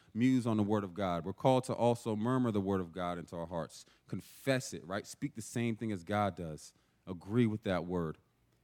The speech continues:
But there are times in my life where I want to grab hold of the shield, right? The shield of faith, right? Yeah, Lord, this is who I am.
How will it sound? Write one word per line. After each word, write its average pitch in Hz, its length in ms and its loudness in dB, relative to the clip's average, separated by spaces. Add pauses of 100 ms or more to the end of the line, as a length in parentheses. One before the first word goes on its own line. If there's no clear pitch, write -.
(420)
But 117 120 2
there 147 140 8
are 190 60 4
times 180 320 2
in 147 60 -2
my 156 120 4
life 147 400 6
where 123 440 4
I 123 120 2
want 120 400 0
to 151 80 -4
grab 127 300 2
hold 131 180 2
of 123 80 -6
the 127 60 -6
shield, 143 360 -6 (320)
right? 117 180 -6
The 101 80 -8
shield 131 300 0
of 120 60 -4
faith, 139 260 0 (200)
right? - 220 -8 (440)
Yeah, 110 240 -8
Lord, 90 220 -2
this 107 120 -4
is 117 80 0
who 131 100 6
I 113 140 6
am. 107 280 2